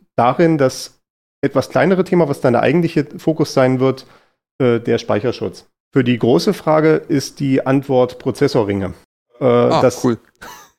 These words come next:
Speaker 1: <laughs> das ist quasi, wenn man von Ringen spricht, das ist dann quasi, wie dann die Infografik aufgebaut wird dazu.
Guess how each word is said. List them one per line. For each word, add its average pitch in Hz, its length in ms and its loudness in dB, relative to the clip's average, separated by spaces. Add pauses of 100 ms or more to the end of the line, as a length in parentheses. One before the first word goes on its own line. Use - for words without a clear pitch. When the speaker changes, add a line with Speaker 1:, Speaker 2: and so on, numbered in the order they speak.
(120)
Speaker 1:
<laughs> - 80 -14 (720)
das 127 160 0
ist - 240 0
quasi, 135 560 2
wenn 131 140 -4
man 127 260 0
von 131 180 0
Ringen 185 240 4
spricht, - 320 -2
das 143 140 0
ist 139 140 -6
dann 131 160 0
quasi, 139 260 0
wie 131 120 -4
dann 127 140 2
die 123 100 2
Infografik 139 580 0
aufgebaut 113 480 -2
wird 120 120 -2
dazu. 127 420 -2